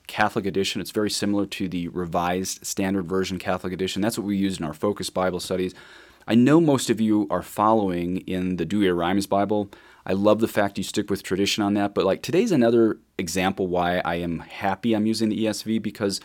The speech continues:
donkey, if I'm gonna read you Lapide without kind of the more modern translation, I'm gonna have to say the word A S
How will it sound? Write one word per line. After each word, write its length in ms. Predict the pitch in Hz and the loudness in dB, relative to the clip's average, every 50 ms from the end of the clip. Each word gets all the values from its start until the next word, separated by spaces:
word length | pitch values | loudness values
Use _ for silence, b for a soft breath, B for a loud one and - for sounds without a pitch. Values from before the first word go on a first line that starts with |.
| b b b b b b b b b b - | b b b b b b b b b b 2
donkey, 680 | - 151 165 196 190 - 202 98 98 104 107 - - b b b b b b | 4 6 6 6 4 4 2 2 2 2 2 -2 -6 b b b b b b
if 80 | - - | 0 2
I'm 100 | 135 170 | 4 4
gonna 140 | 180 165 | 4 4
read 200 | 139 127 131 123 | 4 4 4 4
you 80 | 123 113 | 2 2
Lapide 580 | 101 101 104 107 107 107 92 92 92 92 92 92 | 4 4 4 4 2 2 2 4 4 4 4 2
without 520 | 90 92 90 - 101 101 98 98 90 - _ _ _ - | 0 -2 -4 -2 0 0 2 0 0 -2 _ _ _ -16
kind 240 | - - 120 120 117 | -10 -6 -2 -2 -2
of 100 | 98 90 | 0 0
the 80 | 92 | 0
more 220 | 92 92 92 101 98 | 0 0 2 2 2
modern 340 | 90 85 87 95 101 98 90 | 2 2 2 2 2 0 0
translation, 540 | - - 90 90 87 95 92 87 - 92 | -2 -4 -4 -2 0 0 0 0 -2 -2
I'm 140 | 76 90 131 | -2 -2 -2
gonna 140 | 151 143 127 | 0 0 0
have 180 | 113 110 - - | -2 -2 -4 -4
to 60 | 92 | -4
say 180 | - - 104 | -2 0 2
the 80 | 101 95 | 2 2
word 260 | 90 92 90 82 - - - | 0 0 -2 -2 -4 -6 -2
A 280 | 104 104 101 104 101 98 | 0 2 4 4 2 2
S 300 | 92 92 87 82 - - | 2 0 0 -2 -4 -4